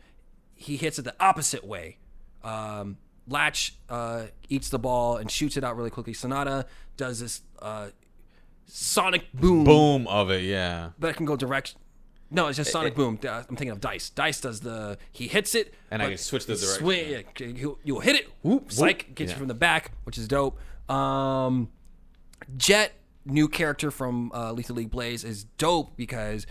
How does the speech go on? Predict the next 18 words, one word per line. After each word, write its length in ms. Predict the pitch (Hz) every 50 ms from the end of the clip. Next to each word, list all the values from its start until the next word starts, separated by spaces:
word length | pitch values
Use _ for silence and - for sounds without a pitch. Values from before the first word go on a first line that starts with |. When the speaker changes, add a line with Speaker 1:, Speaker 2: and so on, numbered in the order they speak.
| - - -
Speaker 1:
she's 260 | - - 123 123 113
on 120 | 123 117 117
skates. 460 | - - - 151 151 147 135 - -
I'm 80 | 107
like, 200 | 101 95 95 -
"Yo, 200 | - 110 107 101
all 100 | - -
right, 260 | 104 101 95 92 92 - -
I'm 80 | 101
already 160 | 101 98 92 87
sold." 420 | - - 143 135 131 123 117 113 - - - - -
And 200 | 131 135 127 113
her 100 | 131 -
special 500 | - - - - 269 370 - - 208 180
is 340 | 156 151 147 139 131 - -
really 280 | 113 160 214 214 196 160
interesting 520 | 180 170 165 147 - - 135 127 123 113
where 280 | 117 120 117 117 117